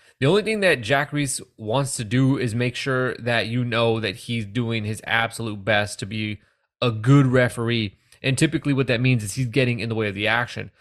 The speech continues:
I think I saw somebody say that he told Ocampo,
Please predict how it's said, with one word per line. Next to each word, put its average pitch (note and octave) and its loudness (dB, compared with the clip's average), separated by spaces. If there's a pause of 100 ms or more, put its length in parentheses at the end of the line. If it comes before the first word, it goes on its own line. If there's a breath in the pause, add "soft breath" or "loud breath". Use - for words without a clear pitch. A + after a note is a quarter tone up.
(160 soft breath)
I C3+ -4
think F3+ 2
I F#3+ 4
saw E3 -2
somebody D3 0
say C3 0
that A#2+ 0
he C3 -2
told B2+ 2 (840)
Ocampo, B2 0